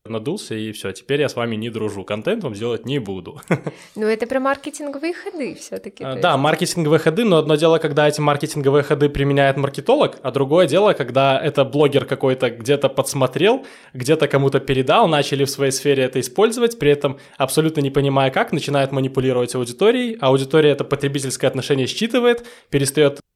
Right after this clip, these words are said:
Speaker 1: блогеру доверять, и блогер вроде маркетинговые ходы использует, и всё круче и круче развивается, а денег зарабатывает всё меньше. В этом как бы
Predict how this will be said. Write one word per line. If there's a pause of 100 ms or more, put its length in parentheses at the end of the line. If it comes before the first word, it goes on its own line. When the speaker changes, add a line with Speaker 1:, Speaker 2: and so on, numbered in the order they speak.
(120)
Speaker 1:
блогеру
доверять,
и
блогер
вроде
маркетинговые
ходы
использует,
и
всё
круче
и
круче
развивается,
а
денег
зарабатывает
всё
меньше.
В
этом
как
бы